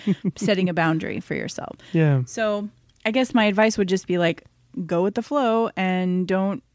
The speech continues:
Speaker 2: try to hold too tightly onto your expectations of what this is gonna look like, because as many forums as we read or as you
Speaker 1: Yeah.
Speaker 2: told me about,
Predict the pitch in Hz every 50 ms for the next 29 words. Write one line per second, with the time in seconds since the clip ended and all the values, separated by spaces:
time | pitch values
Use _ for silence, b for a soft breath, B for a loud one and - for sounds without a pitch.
0 | _ - - - 208 196 196 196 196 - 202 202 196 - - 214 208 196 - 220
1 | 208 - - 190 180 180 175 - 175 175 175 185 185 - - 202 180 175 175 170
2 | 170 165 180 - _ _ _ _ - 196 214 214 226 226 208 202 - - 208 196
3 | - - 202 196 185 - 175 160 156 - - 175 165 170 175 170 - - 175 175
4 | - 160 - - 156 156 180 220 240 - - - - - - 160 - - 175 147
5 | 139 - b b b b b b b b b b b b b b b _ - 170
6 | 175 185 185 180 180 185 185 185 180 175 - - - - - - 175 180 175 175
7 | 175 180 175 185 175 170 175 170 165 160 151 151 175 190 196 170 156 160 165 175
8 | - - _ _ - 165 156 147 135 135 135 131 127 - 127 185 190 202 196 175
9 | 156 156 - 143 135 143 147 175 -